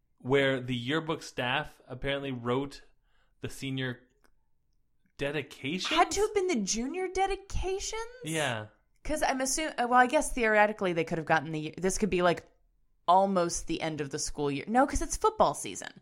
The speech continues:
Speaker 2: So it's gotta be the beginning of the year. So this had to have been last year's yearbook. So they wrote the junior slash sophomore slash freshman class bios? 'Cause
Speaker 1: Where
Speaker 2: that's a thing that yearbooks have.
Speaker 1: Right.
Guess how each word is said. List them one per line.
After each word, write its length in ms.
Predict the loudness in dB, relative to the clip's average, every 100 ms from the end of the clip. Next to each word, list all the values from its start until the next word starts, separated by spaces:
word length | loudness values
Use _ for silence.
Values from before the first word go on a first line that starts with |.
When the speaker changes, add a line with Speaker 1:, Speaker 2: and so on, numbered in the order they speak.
| -20 _ _
Speaker 2:
So 160 | -2 -2
it's 120 | 2
gotta 200 | 2 2
be 120 | 2
the 100 | 0
beginning 360 | -2 -2 -4 -4
of 60 |
the 80 | -2
year. 380 | -2 0 -2 -4 -12 _ -6
So 140 | 0
this 120 | 2 6
had 160 | 6
to 40 | 6
have 80 | 2
been 160 | 4
last 320 | 6 4 2
year's 200 | -2 -2
yearbook. 440 | 0 -2 -2 -4 -2
So 200 | 0 2
they 140 | 2
wrote 340 | 2 2 2 -2
the 380 | -4 -2 -2 -6 -18 _ _ _ _ _ _ _ -20 -20 _ -8
junior 680 | -2 0 2 2 4 4 4
slash 540 | 0 6 8 10 8
sophomore 460 | 6 8 8 6 2
slash 300 | 6 6 6
freshman 580 | 8 10 10 8 0 0
class 380 | 4 6 6 8
bios? 800 | 10 10 10 10 10 8 0 -4 -14 _ _ _ 0
'Cause 140 | 4
Speaker 1:
Where 80 | 8
Speaker 2:
that's 200 | 8 6
a 60 | 6
thing 200 | 8 8
that 120 | 8
yearbooks 360 | 6 6 4
have. 340 | 4 6 6 2 -14 -8
Speaker 1:
Right. 320 | -8 -8 -14